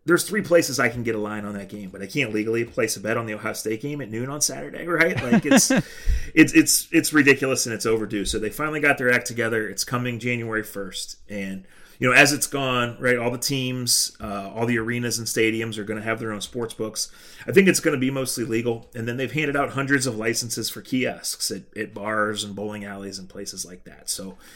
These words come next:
Speaker 1: it's way overdue. It's gonna be big business. Um, how much it cuts into the not legal gambling or what are actually changes, you know, I don't know. Having, traveling for my job and having been other places, like,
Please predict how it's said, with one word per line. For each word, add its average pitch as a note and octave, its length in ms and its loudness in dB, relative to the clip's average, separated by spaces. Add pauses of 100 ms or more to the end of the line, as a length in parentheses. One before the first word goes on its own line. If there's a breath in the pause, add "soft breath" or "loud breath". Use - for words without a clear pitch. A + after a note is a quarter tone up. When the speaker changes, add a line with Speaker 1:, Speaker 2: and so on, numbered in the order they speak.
(240 loud breath)
Speaker 1:
it's B2+ 140 0
way E3 220 10
overdue. C3+ 400 6
It's A#2+ 120 2
gonna A#2+ 200 -2
be A#2 120 -2
big G#2 280 -2
business. G2+ 560 -6 (120)
Um, F2 420 -18 (420 loud breath)
how D3+ 160 6
much D#3+ 240 6
it - 100 -6
cuts C#3 240 0
into C#3 460 0
the A2 420 0
not C3 320 0
legal C#3+ 260 4
gambling C3+ 460 -2
or A#2 80 -2
what B2+ 180 2
are B2+ 160 2
actually A#2+ 360 -2
changes, B2+ 640 -2 (360 soft breath)
you C3 100 0
know, B2+ 100 4
I A#2 140 4
don't A#2 200 2
know. F#2+ 300 -6 (680)
Having, B2 600 4
traveling D3 440 4
for D3 120 0
my C3 140 -2
job C3 260 2
and A#2+ 80 0
having B2 240 0
been B2 140 0
other B2 160 -2
places, A#2+ 540 0
like, A2 280 -4